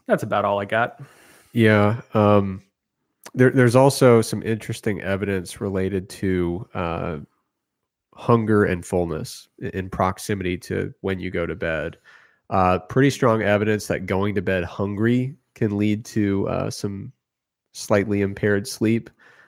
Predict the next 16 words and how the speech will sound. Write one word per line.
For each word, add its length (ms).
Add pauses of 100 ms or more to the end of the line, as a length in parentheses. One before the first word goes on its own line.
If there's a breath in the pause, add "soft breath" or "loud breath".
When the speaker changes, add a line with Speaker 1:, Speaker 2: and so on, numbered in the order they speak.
(160 soft breath)
Speaker 2:
uh, 160
but 140
also 360
some 220
evidence 420
that 240
if 160
you 140
have 260 (380 soft breath)
a 80
huge 520
meal 340
right 260
before 340
bed, 240
especially 920